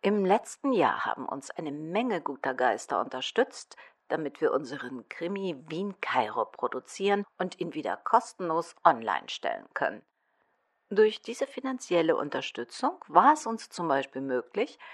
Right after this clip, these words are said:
jemanden zu beauftragen, uns eine eigene Titelmusik und Sounds zu erstellen.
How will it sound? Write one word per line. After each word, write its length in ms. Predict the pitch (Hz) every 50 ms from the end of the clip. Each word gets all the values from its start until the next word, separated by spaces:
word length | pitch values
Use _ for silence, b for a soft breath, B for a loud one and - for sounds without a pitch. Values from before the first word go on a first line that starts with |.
| B B B B _
jemanden 680 | _ 156 175 196 196 190 165 151 151 - - - 147 -
zu 160 | - - -
beauftragen, 920 | - - - - 110 - - - _ - 156 156 170 196 - 262 320 320
uns 240 | 247 208 196 - - -
eine 220 | - 147 139 - - - _ _
eigene 580 | - - 226 247 240 - 226 226 226 226 220 - -
Titelmusik 880 | - 180 175 - - 113 127 113 82 104 - - 151 156 156 - b b b b b b _ _
und 220 | - 240 254 -
Sounds 580 | - - - - 165 139 120 117 - - - - _
zu 180 | - - - -
erstellen. 640 | - - - - - 131 120 95 113 110 95 -